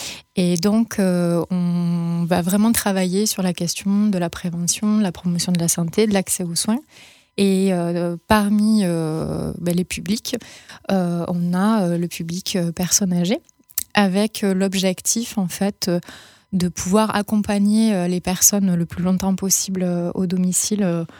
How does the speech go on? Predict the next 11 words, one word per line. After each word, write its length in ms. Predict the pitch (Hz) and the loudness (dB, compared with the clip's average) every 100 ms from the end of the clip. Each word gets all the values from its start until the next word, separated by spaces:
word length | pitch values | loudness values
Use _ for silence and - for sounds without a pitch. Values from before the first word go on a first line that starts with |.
| - _ _ - | -20 _ _ -2
dans 160 | 196 202 | 2 2
le 100 | 196 | 2
vieillissement 640 | 185 180 175 - 185 226 - - | 0 -2 -2 -2 -4 -4 -6 -4
et 100 | 180 | -2
de 80 | 165 | -2
façon, 540 | - 170 - 202 196 | -2 -2 0 2 2
euh, 80 | 170 | 0
surtout 320 | - - - | -4 -6 -4
la 100 | - | -4
plus 280 | - 196 190 | -2 -2 0
épanouissante. 760 | 185 180 185 190 - 175 180 | -2 -2 -2 -4 -4 -6 -8